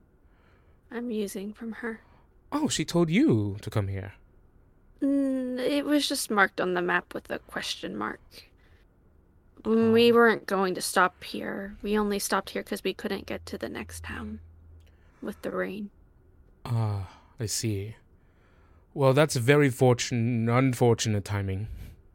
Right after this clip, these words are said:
Speaker 2: Um, on your, on our, both of our parts, actually. Um, but, uh, if you're going to go v-, visit her, perhaps you can tell her that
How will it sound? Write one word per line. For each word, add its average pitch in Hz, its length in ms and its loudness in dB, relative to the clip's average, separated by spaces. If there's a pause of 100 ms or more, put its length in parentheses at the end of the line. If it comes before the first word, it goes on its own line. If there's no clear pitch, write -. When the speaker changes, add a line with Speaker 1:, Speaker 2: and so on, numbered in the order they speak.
(2000)
Speaker 2:
Um, 107 640 2
on 120 160 4
your, 104 360 4 (580)
on 120 40 6
our, 131 220 10 (400)
both 143 220 8
of 113 60 4
our 95 100 0
parts, 101 340 -6 (220)
actually. 107 320 -12 (680)
Um, 110 220 -6 (1400)
but, - 380 -2 (1400)
uh, 104 520 -4 (260)
if 143 240 0
you're 190 240 10
going 113 300 4
to 90 420 -6 (480)
go 104 220 2
v-, 101 200 -10 (480)
visit 107 460 0
her, 95 240 -4
perhaps 101 400 -4
you 101 80 -6
can 101 100 -8
tell 98 240 -2
her 95 180 -2
that - 640 -6